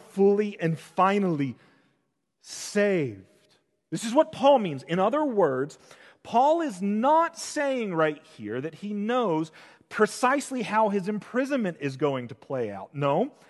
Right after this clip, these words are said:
that future he cannot see. But he's saying no matter how it plays out, it won't result in him being ashamed at the final judgment because he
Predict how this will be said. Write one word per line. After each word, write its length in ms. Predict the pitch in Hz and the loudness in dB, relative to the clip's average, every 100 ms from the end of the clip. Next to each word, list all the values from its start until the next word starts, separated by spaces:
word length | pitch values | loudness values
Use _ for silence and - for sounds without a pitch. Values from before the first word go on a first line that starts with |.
| _ _ 131 | _ _ 0
that 280 | 226 330 | 0 0
future 380 | - 196 - 196 | -4 -6 -4 -4
he 160 | 156 185 | -4 -8
cannot 560 | - 190 185 165 151 | -8 -6 -2 -2 -4
see. 420 | - - 135 92 101 _ _ _ _ 120 113 | -10 -12 -12 -12 _ _ _ _ _ -16 0
But 480 | 277 285 131 117 _ _ _ _ - | 2 2 0 -4 _ _ _ _ -16
he's 160 | 127 | -14
saying 440 | - 135 120 113 135 | -10 -8 -8 -6 -2
no 200 | 147 139 | 0 0
matter 1000 | 156 196 277 392 427 381 175 139 127 - - | -2 -4 0 2 2 2 2 0 0 -6 -18
how 440 | - - 170 160 | -12 0 2 4
it 180 | 143 - | 2 -2
plays 500 | - 165 147 131 113 - | -8 -4 -2 -2 -8 -14
out, 540 | 123 110 107 151 _ - - _ _ _ _ _ _ _ _ _ _ _ _ _ _ _ _ _ | -6 -2 -2 -4 _ -20 -20 _ _ _ _ _ _ _ _ _ _ _ _ _ _ _ _ _
it 180 | 147 143 | -10 -8
won't 280 | 131 143 170 | -4 -4 -4
result 440 | 139 123 135 135 | -10 -6 -6 -6
in 80 | 123 | -10
him 180 | 113 117 | -12 -12
being 340 | 107 120 120 | -10 -10 -10
ashamed 580 | 107 - - 123 113 95 | -14 -14 -10 -8 -8 -12
at 100 | 95 | -18
the 60 | 104 | -20
final 420 | - 110 110 104 | -12 -10 -10 -12
judgment 540 | 98 110 98 104 95 | -12 -12 -12 -16 -20
because 300 | 107 107 104 | -20 -16 -16
he 460 | - - 147 139 | -18 -18 -14 -12